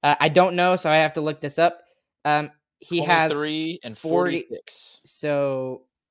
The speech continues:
Speaker 1: he has forty-six on the year then?
Speaker 2: Yes,
Speaker 1: Forty-six
Speaker 2: he, they
Speaker 1: points
Speaker 2: didn't
Speaker 1: total?
Speaker 2: update his goal total yet.
Speaker 1: Okay, so he has twenty-four
Speaker 2: Twenty-three
Speaker 1: goals.
Speaker 2: goals and twenty-three assists.
Speaker 1: And,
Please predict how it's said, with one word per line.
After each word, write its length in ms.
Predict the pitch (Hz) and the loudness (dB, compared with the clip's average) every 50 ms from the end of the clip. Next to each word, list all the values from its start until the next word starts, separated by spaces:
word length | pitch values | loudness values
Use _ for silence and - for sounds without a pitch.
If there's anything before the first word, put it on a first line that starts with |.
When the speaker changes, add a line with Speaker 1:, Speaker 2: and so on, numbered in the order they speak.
| _ _ _ _ _ | _ _ _ _ _
Speaker 1:
he 100 | - 147 | -8 -8
has 140 | 147 143 - | -8 -8 -6
forty-six 1000 | - 165 165 160 151 135 - - - 208 233 240 - - - - - - - - _ _ _ _ | -4 -2 -2 0 -2 -4 -6 -4 -2 -2 -2 -2 -6 -12 -18 -16 -16 -16 -18 -20 _ _ _ _
on 120 | 170 180 190 | -6 -6 -4
the 60 | 202 | -4
year 200 | 208 214 220 214 | -2 -2 -2 -2
then? 200 | 208 226 233 233 - _ _ _ _ _ _ _ _ _ _ _ _ _ _ _ _ _ _ _ _ _ _ _ _ | -2 -4 -6 -10 -14 _ _ _ _ _ _ _ _ _ _ _ _ _ _ _ _ _ _ _ _ _ _ _ _
Speaker 2:
Yes, 180 | 127 127 127 | -6 -4 -2
Speaker 1:
Forty-six 380 | 117 165 170 165 - 180 143 127 | 0 0 0 0 0 -2 -4 -6
Speaker 2:
he, 20 | 110 | -6
they 40 | - | -4
Speaker 1:
points 240 | - - 127 127 135 | -4 -2 -2 -2 -2
Speaker 2:
didn't 160 | 127 175 175 | -2 -2 -2
Speaker 1:
total? 100 | 180 185 | -2 -4
Speaker 2:
update 120 | 117 110 | -6 -8
his 120 | 107 101 92 | -10 -12 -14
goal 300 | - - 110 107 104 104 | -12 -10 -8 -8 -8 -10
total 340 | - - 107 107 107 107 107 | -12 -16 -16 -14 -12 -12 -12
yet. 220 | 107 107 107 107 - _ _ _ _ _ _ _ _ - | -12 -12 -14 -14 -14 _ _ _ _ _ _ _ _ -6
Speaker 1:
Okay, 260 | 147 139 151 143 131 | -4 -4 -2 -4 -4
so 160 | - - 139 | -4 -4 -4
he 80 | 139 135 | -4 -4
has 140 | 135 131 | -4 -6
twenty-four 340 | - - 175 175 175 170 156 | -8 -8 -6 -4 -4 -2 0
Speaker 2:
Twenty-three 320 | 170 180 175 160 165 165 156 | 0 0 2 2 2 2 4
Speaker 1:
goals. 60 | 160 | 4
Speaker 2:
goals 260 | 165 165 165 160 156 | 4 4 2 2 -2
and 80 | 143 123 | -6 -12
twenty-three 460 | - 143 143 143 135 - 143 143 139 | -12 -12 -10 -10 -10 -10 -8 -8 -8
assists. 640 | 135 - - 107 104 104 - _ _ - - - - _ _ _ _ | -8 -8 -10 -12 -14 -18 -20 _ _ -18 -18 -18 -18 _ _ _ _
Speaker 1:
And, 300 | - 160 160 160 160 - | -8 -6 -6 -6 -6 -8